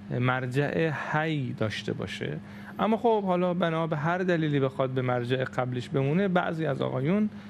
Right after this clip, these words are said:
اه، مراجع این اجازه رو می‌دن که بقاء بر تقلید میت در همون احکام گذشته،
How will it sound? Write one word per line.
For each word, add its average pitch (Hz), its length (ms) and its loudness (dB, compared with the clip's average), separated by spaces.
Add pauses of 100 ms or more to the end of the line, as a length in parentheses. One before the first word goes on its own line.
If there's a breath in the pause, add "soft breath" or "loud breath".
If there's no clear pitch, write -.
(320 loud breath)
اه، 123 300 0
مراجع 127 720 2
این 170 400 2
اجازه 131 500 2
رو 165 120 2
می‌دن 135 460 2
که 143 420 2 (200)
بقاء 147 520 2
بر 160 260 0 (680 loud breath)
تقلید 139 480 0
میت 156 480 2
در 170 200 2
همون 175 380 2 (560)
احکام 151 540 0
گذشته، 135 680 2